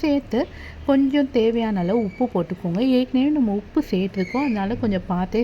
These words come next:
சேர்த்துக்கோங்க. சேர்த்து இதையும் ஒரு தடவை நல்லா மிக்ஸ் பண்ணிக்கோங்க. இந்த கறி, உருளைக்கிழங்கு எல்லாம் அந்த மசாலா நல்லா மிக்ஸ் ஆகணும். அந்த அளவுக்கு மிக்ஸ் பண்ணிவிட்டு கறி முங்குற அளவுக்கு மட்டும் தண்ணி ஊற்றுங்க. இந்த அளவுக்கு ஊற்றிக்கோங்க, ரொம்ப தண்ணி ஊற்றக்கூடாது.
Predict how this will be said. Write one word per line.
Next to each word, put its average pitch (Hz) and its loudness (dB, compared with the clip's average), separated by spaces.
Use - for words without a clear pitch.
சேர்த்துக்கோங்க. 170 -2
சேர்த்து 262 2
இதையும் 294 2
ஒரு 226 2
தடவை 190 0
நல்லா 202 0
மிக்ஸ் - -4
பண்ணிக்கோங்க. 180 0
இந்த 196 -2
கறி, 185 0
உருளைக்கிழங்கு 190 -2
எல்லாம் 254 2
அந்த 247 4
மசாலா 214 0
நல்லா 185 0
மிக்ஸ் 202 -2
ஆகணும். 202 2
அந்த 190 2
அளவுக்கு 226 0
மிக்ஸ் - -6
பண்ணிவிட்டு 185 0
கறி 302 6
முங்குற 254 4
அளவுக்கு 226 2
மட்டும் 277 0
தண்ணி 190 2
ஊற்றுங்க. 170 0
இந்த 214 0
அளவுக்கு 247 0
ஊற்றிக்கோங்க, 180 0
ரொம்ப 233 0
தண்ணி 196 2
ஊற்றக்கூடாது. 170 -2